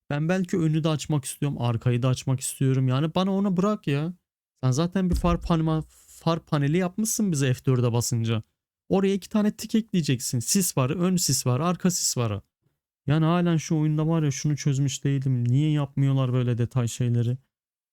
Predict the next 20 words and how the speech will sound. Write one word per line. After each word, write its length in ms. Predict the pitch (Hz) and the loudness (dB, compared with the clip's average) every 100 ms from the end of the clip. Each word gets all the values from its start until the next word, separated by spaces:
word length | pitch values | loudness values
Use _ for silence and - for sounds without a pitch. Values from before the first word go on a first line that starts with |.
| - | -8
Hiç 300 | 170 - 143 | -6 0 4
bilmiyorum 580 | 135 123 120 110 110 | 4 6 4 4 2
yani. 320 | 110 107 107 113 | 2 2 2 0
Bir 120 | 135 | -2
türlü 240 | - 131 | -2 0
aklım 300 | 123 - 127 | 0 0 2
ermiyor 420 | 120 117 113 110 | 2 2 2 2
gerçekten. 720 | 107 113 117 - 110 - 107 104 _ _ _ _ _ _ _ _ _ _ _ _ _ _ _ _ _ _ _ _ _ _ _ _ _ _ _ _ _ - | 2 2 0 -2 -6 -2 -2 -2 _ _ _ _ _ _ _ _ _ _ _ _ _ _ _ _ _ _ _ _ _ _ _ _ _ _ _ _ _ -8
Lastikler 560 | 143 - - 180 170 | -6 -6 -8 -6 -4
baştan 360 | 165 170 - 185 | -2 -4 -4 -4
modellenmiş 680 | 170 151 135 120 123 120 127 | -2 -2 -2 -2 -2 -4 -6
zaten. 440 | - 127 123 175 | -6 -6 -4 -4
Markasız 600 | 196 165 156 - 170 - | -2 -2 -2 -4 -2 0
ama 260 | 135 117 107 | 0 0 0
bu, 80 | 117 | 0
yani 320 | 117 117 117 | 0 0 -2
lisanslı 500 | 110 127 123 - 131 | -4 -2 -2 -2 0
bir 100 | 127 | 0
lastik 480 | 127 123 - - - | 0 0 -4 -4 0
değil. 280 | 135 135 | 2 2